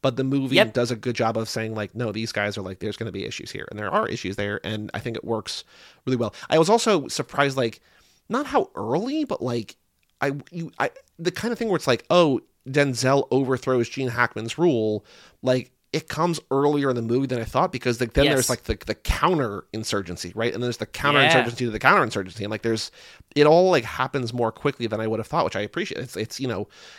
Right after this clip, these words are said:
Speaker 1: even knowing sort of what it was roughly gonna be about, it keeps me on my toes, because it's, there's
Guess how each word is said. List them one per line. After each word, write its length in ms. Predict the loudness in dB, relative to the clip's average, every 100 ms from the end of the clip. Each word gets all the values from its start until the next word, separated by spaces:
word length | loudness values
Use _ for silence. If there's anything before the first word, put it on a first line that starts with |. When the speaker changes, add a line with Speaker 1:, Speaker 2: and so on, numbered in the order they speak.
| _
Speaker 1:
even 340 | -4 -2 0 2
knowing 340 | 2 2 -2
sort 260 | -2 0 2
of 80 |
what 120 | 2 2
it 20 |
was 160 | 0
roughly 280 | 0 2 2
gonna 180 | -4 -6
be 100 | -6
about, 420 | 2 2 2 -2 -4
it 320 | -4 -4 _
keeps 320 | -12 -10 -6
me 100 | -4
on 160 | -2 -2
my 140 | -6
toes, 540 | -2 0 2 0 -4 -6
because 500 | -8 -4 -6 -6 -8
it's, 200 | -8 -8 -2
there's 320 | 0 0